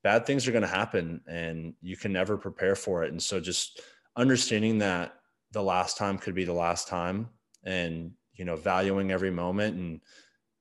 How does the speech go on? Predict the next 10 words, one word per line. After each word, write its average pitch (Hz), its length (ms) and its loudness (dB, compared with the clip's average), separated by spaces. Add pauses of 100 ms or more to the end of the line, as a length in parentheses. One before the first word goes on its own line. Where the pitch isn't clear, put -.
(460)
learning 107 720 2
everything 107 400 2
about 95 300 2
them, 104 140 0
having 104 380 4
those 101 200 2
challenging 98 500 -2
questions, 110 800 -2
you 101 100 -6
know, 90 320 -4